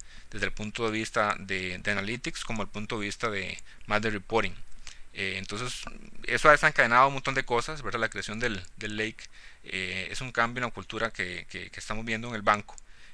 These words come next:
eh, y que apenas está empezando. Entonces, es bastante interesante. Eh, creo que el próximo, el próximo año va a ser ya muy, muy bonito desde el punto de vista de uso de, de lo que hemos estado haciendo en los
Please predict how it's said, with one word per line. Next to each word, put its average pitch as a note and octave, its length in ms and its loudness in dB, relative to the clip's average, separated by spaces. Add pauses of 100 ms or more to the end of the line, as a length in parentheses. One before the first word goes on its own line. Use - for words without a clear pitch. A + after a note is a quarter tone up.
(120)
eh, G#2 220 -2
y - 60 -4
que - 80 4
apenas A#2+ 220 6
está - 120 6
empezando. A#2+ 480 4
Entonces, G2+ 520 -6
es A2+ 180 -2
bastante C3 420 4
interesante. A#2+ 640 2 (640)
Eh, F#2+ 640 -2
creo A2+ 240 0
que G2+ 520 -2
el G#2 180 -6
próximo, A2 640 -4 (640)
el G#2+ 80 -8
próximo A2 400 0
año A#2 220 2
va G#2 40 2
a G2+ 60 -2
ser G#2+ 420 -2
ya G2+ 180 4
muy, A2 640 -2 (360)
muy A2+ 100 -4
bonito A#2+ 260 -2
desde A2+ 120 -2
el - 40 0
punto A2 240 -4
de G#2+ 60 -2
vista A2 180 0
de G2+ 80 2
uso A2+ 420 -4 (300)
de, F2 400 -8
de F#2+ 180 -6
lo F2+ 80 -8
que G2+ 120 -6
hemos G#2+ 160 -6
estado G#2+ 240 0
haciendo A2+ 340 -2
en G#2+ 60 0
los F#2 160 -4